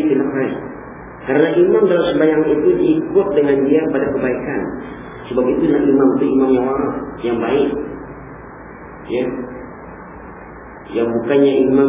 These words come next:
yang dia lebih kurang saja, yang laknat, kalau yang laknat. Yang tidak boleh meninggalkan perkara-perkara yang subhat, tidak boleh meninggalkan perkara-perkara yang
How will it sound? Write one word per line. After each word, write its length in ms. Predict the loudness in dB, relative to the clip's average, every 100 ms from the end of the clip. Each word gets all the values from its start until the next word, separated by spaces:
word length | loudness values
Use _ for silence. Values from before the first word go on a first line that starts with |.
| 4
yang 120 | 4 4
dia 100 | 2
lebih 140 | 2 0
kurang 320 | 0 0 0 0
saja, 160 | 2
yang 260 | 2 2 2
laknat, 320 | 0 0 0
kalau 260 | -2 0 0
yang 160 | 0 -2
laknat. 340 | -4 -4 -4 -6 -8 -12 -16 -18 -18 -14 -14 -14 -16 -18 -18 -18 -14 -2
Yang 180 | 0 2
tidak 120 | 2 2
boleh 140 | 4
meninggalkan 560 | 4 6 4 4 2 0
perkara-perkara 720 | 0 -2 -2 -2 -2 -2 0
yang 160 | 2 0
subhat, 280 | -4 -6 -6 -4
tidak 160 | -2 0
boleh 160 | 0 4
meninggalkan 400 | 4 4 2 0 0
perkara-perkara 600 | -2 -4 -2 -4 -2 0 2
yang 160 | 2